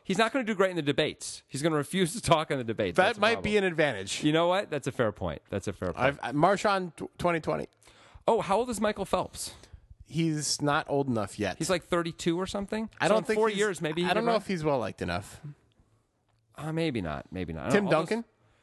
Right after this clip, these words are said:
Speaker 1: Tim Duncan, interesting.
Speaker 2: Yeah.
Speaker 1: Is he really liked, though, or is he just, like,
Speaker 2: He seems like he
Speaker 1: he's
Speaker 2: might
Speaker 1: pretty
Speaker 2: actually
Speaker 1: cool.
Speaker 2: understand politics, too.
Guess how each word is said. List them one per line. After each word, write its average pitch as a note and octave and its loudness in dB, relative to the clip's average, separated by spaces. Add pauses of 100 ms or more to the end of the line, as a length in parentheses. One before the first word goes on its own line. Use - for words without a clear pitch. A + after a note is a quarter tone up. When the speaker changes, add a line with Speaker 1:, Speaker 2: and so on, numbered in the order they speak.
(420)
Speaker 1:
Tim G3+ -2
Duncan, F#3+ 0
interesting. C#3 -2
Speaker 2:
Yeah. C#3+ 2 (180)
Speaker 1:
Is - -2
he B3+ 0
really B3 -2
liked, D3 -2
though, C4 4
or A#3 0
is F3+ -4
he G3+ -4
just, - -4
like, D3 2
Speaker 2:
He G#3+ 4
seems A#3 0
like B3 2
he A3+ -2
Speaker 1:
he's G#3+ 0
Speaker 2:
might G#3 4
Speaker 1:
pretty G#3 0
Speaker 2:
actually G3 2
Speaker 1:
cool. F#3+ 4
Speaker 2:
understand F#3 0
politics, F#3+ -2
too. F#3+ -2